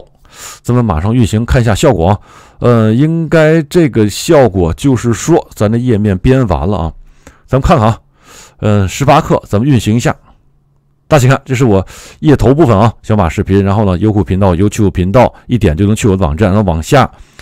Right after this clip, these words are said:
是游戏部分，再往下今后的计划，再往下一个我爱N B A tab 的部分。接下来大家请看，这就是页脚部分了。咱们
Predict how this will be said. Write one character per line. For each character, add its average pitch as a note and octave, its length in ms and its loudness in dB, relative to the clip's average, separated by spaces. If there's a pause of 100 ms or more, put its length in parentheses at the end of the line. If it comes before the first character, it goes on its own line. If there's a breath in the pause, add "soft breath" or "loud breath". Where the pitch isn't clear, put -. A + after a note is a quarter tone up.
(140 loud breath)
是 F#2 440 0
游 G2 180 0
戏 C3 160 0
部 G#2 160 0
分， E2 220 -2
再 A#2+ 140 2
往 F#2 60 0
下 G2 120 0
今 B2 180 0
后 A#2+ 140 2
的 F#2+ 80 2
计 A2+ 160 0
划， G#2+ 240 2
再 B2 160 -2
往 G2+ 80 0
下 G#2 180 2
一 A2 120 2
个 G#2+ 80 2
我 E2 120 0
爱 E2 100 0
N A2 140 0
B A2+ 160 4
A A#2+ 60 2
tab A2+ 220 0
的 F#2 160 0
部 G2+ 80 -2
分。 F#2 140 0 (600 soft breath)
接 G3+ 180 4
下 D#3 140 4
来 B2 140 4
大 C#3+ 100 4
家 - 20 2
请 B2+ 100 2
看， C3+ 140 2 (320 loud breath)
这 A3 140 2
就 E3+ 80 4
是 F3+ 40 2
页 F#3+ 100 6
脚 F2+ 160 4
部 C#3+ 100 0
分 B2+ 100 4
了。 G#2+ 140 0 (540 loud breath)
咱 A#2+ 140 2
们 A#2+ 160 2